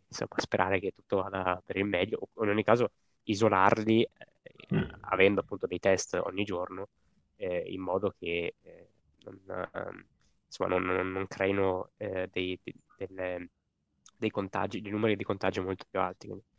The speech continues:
Speaker 1: sicuramente è stato un
Speaker 2: Sì.
Speaker 1: esempio.
Speaker 2: Sì, secondo me hanno fatto un lavoro buonissimo con queste cose.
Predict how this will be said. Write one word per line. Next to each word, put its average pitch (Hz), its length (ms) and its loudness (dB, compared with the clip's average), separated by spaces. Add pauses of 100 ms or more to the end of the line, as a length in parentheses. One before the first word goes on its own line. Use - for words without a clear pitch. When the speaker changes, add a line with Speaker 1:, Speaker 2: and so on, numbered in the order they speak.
(260)
Speaker 1:
sicuramente 107 380 4
è 110 40 8
stato 110 160 2
un - 80 10
Speaker 2:
Sì. - 20 10
Speaker 1:
esempio. 92 580 2 (1300)
Speaker 2:
Sì, - 360 12
secondo 107 380 10
me 110 100 12
hanno 113 160 12
fatto 101 760 12
un 104 120 12
lavoro 92 880 12 (200)
buonissimo 90 880 4
con 113 180 2
queste - 340 0
cose. - 380 -2